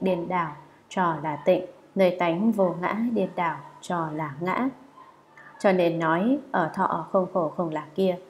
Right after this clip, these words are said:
vô minh theo đó tăng trưởng. Lại các ngu phu ở trong thọ lạc sanh nhiều nhiễm trước, do nhân duyên đây, ở trong hiện pháp, thân hành ác hạnh, ngữ hành ác hạnh và ý hành ác hạnh. Cho nên khi thân hoại mạng chung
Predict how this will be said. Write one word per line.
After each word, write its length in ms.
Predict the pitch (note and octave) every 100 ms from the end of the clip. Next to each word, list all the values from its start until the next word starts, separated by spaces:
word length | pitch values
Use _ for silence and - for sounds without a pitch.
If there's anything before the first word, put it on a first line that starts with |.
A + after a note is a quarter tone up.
| - _
vô 120 | - F3
minh 240 | E3+ E3
theo 160 | F3 E3
đó 300 | D#3+ D#3 F#3 A#3+
tăng 140 | F#3+ D#3 -
trưởng. 180 | F3 C#3+ - - - - _ _ _ _ _ _ - - -
Lại 180 | G#3 -
các 160 | A#3
ngu 200 | A3+ G3+
phu 280 | F#3+ - F#3+
ở 160 | F3+ F3
trong 420 | - G3 F3 E3+
thọ 140 | G3 -
lạc 260 | F3 D#3+ D#3
sanh 260 | - F3
nhiều 140 | D#3+ D3 C#3+
nhiễm 180 | D#3 G#3
trước, 240 | - C4+ C4 - - _
do 160 | - F3+
nhân 220 | E3 E3+
duyên 280 | E3 E3+ D#3
đây, 280 | E3+ E3+ E3 - _ _ -
ở 220 | F3+ D#3+ -
trong 400 | G3 F3 E3+ D#3+ - - -
hiện 200 | F#3 - - -
pháp, 200 | A#3+ C4+ - - -
thân 360 | G3+ F3 E3
hành 320 | E3 D#3+ D3+ D3
ác 160 | F#3 G3
hạnh, 180 | G3 E3+ - - - - -
ngữ 320 | G3 F#3+ B3+ B3
hành 160 | E3+
ác 160 | - F#3
hạnh 220 | G3+ - -
và 140 | E3 -
ý 140 | E3+ E3 G#3
hành 140 | F#3+ C#3+
ác 140 | F3 F3+
hạnh. 200 | F#3+ F3 - - - - -
Cho 160 | G3
nên 300 | F3+ F#3 F3+ F3+
khi 120 | F3
thân 180 | F#3+ E3+
hoại 220 | F3+ -
mạng 200 | E3 E3+ -
chung 280 | - F#3